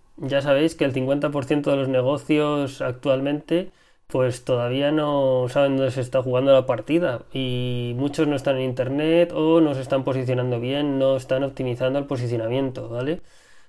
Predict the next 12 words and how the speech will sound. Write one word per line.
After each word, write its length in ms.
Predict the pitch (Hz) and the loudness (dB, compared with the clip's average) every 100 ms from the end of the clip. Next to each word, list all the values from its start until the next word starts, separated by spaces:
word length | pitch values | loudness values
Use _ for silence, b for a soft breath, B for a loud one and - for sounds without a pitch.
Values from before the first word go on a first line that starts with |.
| - | 2
Entonces 600 | 123 - 131 131 170 175 | 4 6 4 6 4 4
tendremos 380 | 139 127 135 131 | 0 0 0 -4
que, 320 | - 143 165 - | -2 0 0 -2
eh, 600 | 131 127 123 120 117 117 120 - | -6 -4 -2 -2 -4 -6 -10 -6
conocer 420 | 123 113 139 151 | -6 -2 -2 -2
los 140 | 139 | -4
competidores 840 | - 127 160 135 131 170 196 208 - | -4 -4 -4 -4 -2 0 -2 -4 -6
y, 300 | 147 151 156 | -2 0 -2
si 160 | 135 | -2
no, 160 | 131 151 | -2 0
investigar 560 | 160 135 127 123 139 | 0 -2 -4 -2 0
también 480 | 139 123 127 151 175 | 0 -2 -2 -2 -2